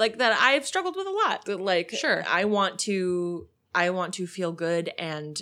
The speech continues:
Speaker 1: have a good time and connect with my partner when we do that sort of thing.
Speaker 2: Sure.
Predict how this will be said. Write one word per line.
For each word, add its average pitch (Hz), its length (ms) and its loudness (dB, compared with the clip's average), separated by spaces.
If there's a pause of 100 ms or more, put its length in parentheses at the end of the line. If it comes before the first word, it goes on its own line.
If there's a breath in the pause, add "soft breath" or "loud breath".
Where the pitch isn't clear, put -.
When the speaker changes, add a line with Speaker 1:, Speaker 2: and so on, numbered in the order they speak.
(100)
Speaker 1:
have 160 240 -4
a 156 40 -6
good 151 220 -6
time 151 380 -6
and 156 180 -10
connect 147 460 -10
with 160 180 -8
my 143 120 -8
partner 160 540 -6
when 139 380 -10
we 147 160 -8
do 147 160 -8
that 143 160 -6
sort 147 160 -6
of 143 100 -8
thing. 156 260 -6
Speaker 2:
Sure. 165 280 -4